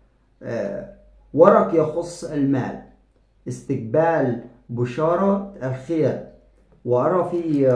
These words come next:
ومشروع خطوبة وارتباط قريبا منك جدا، في خطوبة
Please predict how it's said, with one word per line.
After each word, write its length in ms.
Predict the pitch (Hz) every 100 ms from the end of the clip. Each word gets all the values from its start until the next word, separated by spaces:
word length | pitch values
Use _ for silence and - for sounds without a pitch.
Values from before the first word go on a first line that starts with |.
| 117
ومشروع 880 | 135 139 139 - 151 190 202 - - - -
خطوبة 720 | - 151 226 202 - - - - _
وارتباط 1000 | 131 135 - - 160 160 185 208 190 - 175
قريبا 600 | 170 202 139 110 101 - -
منك 440 | 143 180 185 156 127
جدا، 640 | 135 190 123 131 101 - - _
في 160 | 127 117
خطوبة 640 | - - 190 226 220 254